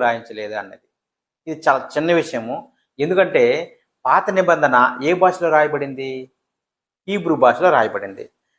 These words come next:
యెహోవా అన్న పేరు ఏ భాషకి సంబంధించింది? హీబ్రూ భాషకి, అంటే యాహ్వే అని ఉంటుంది. ఈ యెహోవా అన్న పేరు కొత్త నిబంధనలు ఎందుకు ఉంటుంది? ఉండదు.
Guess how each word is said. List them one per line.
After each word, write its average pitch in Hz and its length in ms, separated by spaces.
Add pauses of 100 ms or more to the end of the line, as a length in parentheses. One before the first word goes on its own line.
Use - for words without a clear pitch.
(200)
యెహోవా 202 400
అన్న 175 120 (140)
పేరు 123 260 (460)
ఏ - 20 (160)
భాషకి 185 420
సంబంధించింది? 151 760 (760)
హీబ్రూ 190 340
భాషకి, - 420 (400)
అంటే 180 140 (360)
యాహ్వే 135 420
అని 127 120
ఉంటుంది. 101 280 (400)
ఈ 202 40 (360)
యెహోవా 226 360 (120)
అన్న 156 140 (120)
పేరు 123 280 (540)
కొత్త 143 160 (140)
నిబంధనలు 220 400
ఎందుకు 196 240
ఉంటుంది? 151 420 (1300)
ఉండదు. 175 320